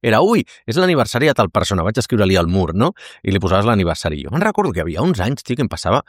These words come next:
una hora i mitja o, o dues hores al dia u responent a tothom, perquè era, et llevaves i veies, "Quatre-centes persones t'han escrit al mur", i dius, "Hòstia, val, fantàstic". Vull dir, amb més o menys diferents graus de,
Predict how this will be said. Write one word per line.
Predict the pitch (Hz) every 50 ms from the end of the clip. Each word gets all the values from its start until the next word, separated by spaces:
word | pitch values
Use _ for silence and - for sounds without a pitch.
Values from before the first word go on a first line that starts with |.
| - - _ _ _ -
una | - 117 139 185
hora | 196 156
i | 113
mitja | 98 113 - - 156 123
o, | 101 104 -
o | - 101 92 90
dues | 80 92 110 160 160 113
hores | 127 123 107 110 143 - - - _ _ _ _ _ _ _ -
al | 87 82
dia | 101 120 120 110
u | 120 131 - - - _ _ _ _ _
responent | - - 92 - - - 104 90 82 95 117
a | 151
tothom, | - 151 - 151 143 180 180 120 82 - _ -
perquè | 101 87 - - 90 76 - - _ _ - - -
era, | - 117 107 110 107 92 92 -
et | 95
llevaves | 92 98 101 107 139 165 175 165 170 196 226 - - -
i | - 127 113 110
veies, | 107 98 92 90 82 80 - - - - - _ _ _ _ _
"Quatre-centes | - - 107 98 - 98 92 - 135 151 170 - 170 139
persones | - - 127 98 - - 147 160 151 -
t'han | 127 117
escrit | 117 - - - 110 -
al | 107 92 80
mur", | 80 95 87 71 - -
i | -
dius, | 87 85 78
"Hòstia, | 82 - - - 101 80
val, | 82 226 - - _ _ _ _ _ _ _ _ _ _ _ _ -
fantàstic". | - - 92 82 - 127 113 - - 120 123 - - - - - - - - - - - - _ _ _ _ _ -
Vull | 117 104
dir, | 117 117 110
amb | 92 101
més | 120 123 120
o | 151
menys | 160 147 143 160 170 165 135 -
diferents | 123 113 110 117 113 - 131 110 120 139 131 107
graus | 101 123 110 113 123 139 143 127 110 107
de, | 104 117 110